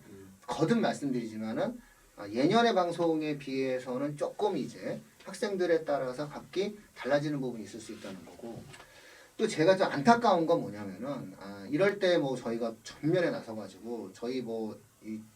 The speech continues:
Speaker 2: 청취하시는 분들한테 이렇게 뭐 다 저희가 다 진행해드립니다라고
Speaker 1: 음.
Speaker 2: 하면 좋겠는데
Speaker 1: 음.
Speaker 2: 저희가 구독자가 적어서 그렇지 이 조회수는 높아요, 저희가.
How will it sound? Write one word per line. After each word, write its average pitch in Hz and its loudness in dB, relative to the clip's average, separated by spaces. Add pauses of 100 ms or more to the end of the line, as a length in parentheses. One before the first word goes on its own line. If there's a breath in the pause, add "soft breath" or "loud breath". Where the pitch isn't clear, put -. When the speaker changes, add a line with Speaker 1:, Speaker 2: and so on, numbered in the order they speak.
(160)
Speaker 2:
청취하시는 170 -2
분들한테 110 -6
이렇게 104 -12
뭐 101 -12
다 - -4
저희가 120 0
다 110 -4
진행해드립니다라고 110 -6
Speaker 1:
음. 110 -8
Speaker 2:
하면 - -2
좋겠는데 113 -6 (120)
Speaker 1:
음. - -16
Speaker 2:
저희가 202 8
구독자가 233 8
적어서 170 2
그렇지 139 -2
이 135 -2
조회수는 214 6
높아요, 120 0
저희가. - -6